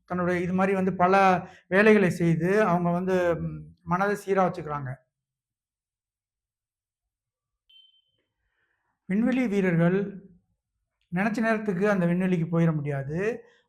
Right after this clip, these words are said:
அவங்கள விண்வெளி வீரர்களை தேர்ந்தெடுத்து, அதுக்கு பிறகு நிறைய நீண்ட நாட்கள் அவங்களுக்கு வந்து, அம், பயிற்சி கொடுப்பாங்க. அந்த பயிற்சி கொடுத்து, அதுக்கு பிறகு வந்து ஒரு விண்கலம் இருக்கு.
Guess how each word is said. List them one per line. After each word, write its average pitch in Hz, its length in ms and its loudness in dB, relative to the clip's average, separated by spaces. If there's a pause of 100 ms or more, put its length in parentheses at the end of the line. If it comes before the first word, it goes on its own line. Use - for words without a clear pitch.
அவங்கள 165 360 2
விண்வெளி 196 320 0
வீரர்களை 160 440 0
தேர்ந்தெடுத்து, 175 920 -4 (240)
அதுக்கு 165 280 0
பிறகு 170 240 0
நிறைய 170 420 2
நீண்ட 180 280 0
நாட்கள் 170 340 2
அவங்களுக்கு 156 380 -8
வந்து, 160 520 -10 (320)
அம், 151 480 -8
பயிற்சி 185 300 -2
கொடுப்பாங்க. 143 600 -6
அந்த 165 260 -8
பயிற்சி 175 340 -6
கொடுத்து, 175 480 -6
அதுக்கு 165 260 -2
பிறகு 160 280 -4
வந்து 165 240 -4
ஒரு 160 200 -2
விண்கலம் 175 380 -2
இருக்கு. 165 580 -8